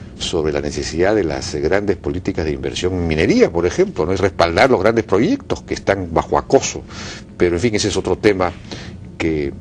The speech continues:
que, sin embargo, requiere un cierto, un cierto acuerdo de la clase política, ¿no? Es decir, algo hay que hacer para enfrentar la oposición, la,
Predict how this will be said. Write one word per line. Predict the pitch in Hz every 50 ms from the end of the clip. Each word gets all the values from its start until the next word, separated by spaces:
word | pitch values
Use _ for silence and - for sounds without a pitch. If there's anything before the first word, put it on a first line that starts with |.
| - - - - - - - -
que, | - 80 76
sin | - - 92 92
embargo, | 101 117 196 202
requiere | 170 107 101 - 107 110 117
un | 104 101 90
cierto, | - 131 120 110 - - 87 69
un | 69 101 104 -
cierto | - - 110 101 - - 95 76
acuerdo | 71 - - 107 110 104 110 101
de | 82
la | 73
clase | - - 90 - -
política, | - - 71 71 90 - - - - - - - -
¿no? | - 69 - - - -
Es | 73 60 - -
decir, | - 69 62 58 - - 65
algo | 71 87 95 87 85
hay | 80 73
que | 73
hacer | 71 - 85 90 92
para | - - 76 65 60 64 65 - - - - - - - - - - - -
enfrentar | 78 76 73 71 73 69 71 71 - 92 92
la | 90 85 80
oposición, | 73 69 - 76 - - 65 62 - - 73
la, | 69 67 64 64 60